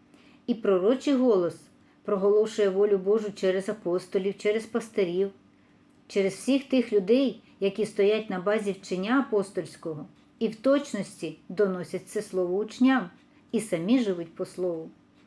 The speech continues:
Бо Ісус говорив: «Хто від Бога, той слухає Божі слова». І головний наш ворог — це диявол. Він ходить, як рикаючий лев, кого би схопити.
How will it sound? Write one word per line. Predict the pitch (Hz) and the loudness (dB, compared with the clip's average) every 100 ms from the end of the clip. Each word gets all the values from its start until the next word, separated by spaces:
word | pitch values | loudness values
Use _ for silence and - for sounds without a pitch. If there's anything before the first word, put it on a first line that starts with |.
| _ _ | _ _
Бо | - 220 | 2 4
Ісус | 214 196 185 170 | 4 2 -4 -2
говорив: | 202 240 285 254 151 - - | 0 2 4 2 0 -10 -20
«Хто | - - 294 | -12 2 4
від | 254 202 | 4 4
Бога, | 233 233 269 | 4 6 2
той | 269 | 2
слухає | 247 - 349 - 185 180 | 0 2 2 4 0 2
Божі | 175 180 175 | 0 -2 -4
слова». | 165 185 175 165 156 _ _ _ _ _ _ _ _ _ _ _ - - - - _ | -8 -6 -6 -8 -10 _ _ _ _ _ _ _ _ _ _ _ -20 -20 -20 -20 _
І | 254 | 2
головний | 262 294 330 381 330 | 4 4 4 4 6
наш | 254 247 | 6 4
ворог — | 226 233 226 208 - - | 4 4 6 4 -2 -2
це | 285 | 0
диявол. | 240 208 170 156 156 151 - - | 2 2 0 -2 -2 -8 -10 -8
Він | 196 269 | 2 2
ходить, | 254 220 208 214 | 4 2 2 0
як | 190 185 | -2 0
рикаючий | 233 294 254 240 233 226 | 0 2 2 2 2 0
лев, | 214 208 202 - _ _ _ | 2 0 -2 -16 _ _ _
кого | - 202 208 | -4 0 2
би | 196 | 0
схопити. | 185 - 175 180 170 160 | -4 -8 -6 -4 -6 -8